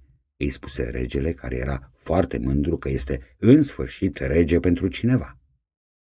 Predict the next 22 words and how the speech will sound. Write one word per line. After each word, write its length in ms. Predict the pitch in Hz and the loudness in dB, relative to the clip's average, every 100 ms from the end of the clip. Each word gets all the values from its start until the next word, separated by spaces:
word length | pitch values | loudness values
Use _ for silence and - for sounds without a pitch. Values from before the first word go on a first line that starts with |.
| _ _ _ - | _ _ _ -6
Micul 320 | - - 175 | -4 0 -2
prinț 400 | - 92 147 175 | 0 0 0 -2
se 120 | - | 0
uită 240 | 107 95 110 | 2 2 2
în 180 | 98 67 | 2 2
jur, 440 | 73 87 147 - _ _ - | 2 2 2 -2 _ _ -4
căutând 460 | 160 151 147 185 | 2 4 4 4
un 160 | 127 104 | 6 6
loc 200 | 113 139 | 4 2
să 100 | 135 | 0
se 160 | 127 117 | 0 -2
așeze, 500 | - - 64 - - _ _ _ - | -2 -2 -2 -6 -10 _ _ _ -4
dar 460 | 82 101 98 92 - _ _ _ _ _ | 2 4 4 0 -8 _ _ _ _ _
planeta 640 | - 92 92 160 185 160 143 | 0 2 2 0 0 0 2
era 420 | 123 131 131 - _ _ | 4 2 0 -4 _ _
toată 680 | 143 170 180 - 147 139 - | -2 -2 -4 -4 -2 -2 -4
acoperită 840 | - 95 - - 76 73 127 - 104 | -6 -4 -2 -2 -2 0 0 0 2
de 180 | 98 | 4
minunata 680 | 87 143 160 107 110 113 95 | 4 4 4 4 2 0 0
mantie 520 | 76 85 98 95 98 | 2 4 4 4 2
de 200 | 85 76 80 | 0 -2 -6
hermină. 600 | 73 65 60 57 - | -8 -6 -10 -10 -16